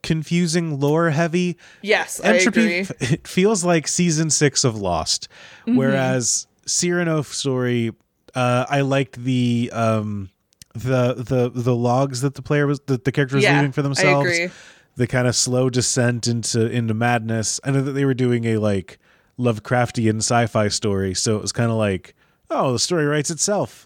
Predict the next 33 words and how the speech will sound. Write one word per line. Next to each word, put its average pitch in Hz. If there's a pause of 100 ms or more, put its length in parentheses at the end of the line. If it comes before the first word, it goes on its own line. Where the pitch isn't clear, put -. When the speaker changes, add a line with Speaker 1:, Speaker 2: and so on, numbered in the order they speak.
Speaker 1:
Um, 110 (240)
but 175
I 180
did 202
like 175
their 139
execution 110
on 85
it. 87 (500)
Speaker 2:
Yeah, 330
I, 381
I 302
agree. 285
And, 220
like, 220 (380)
it, 262 (120)
it 254
didn't 294
really 247
feel 262
the 226
need 190
to 302
bog 240
itself 254
down 233
with 254
lore. 247
It 202
was 202
like, 175 (180)
"Well, -
there's, 208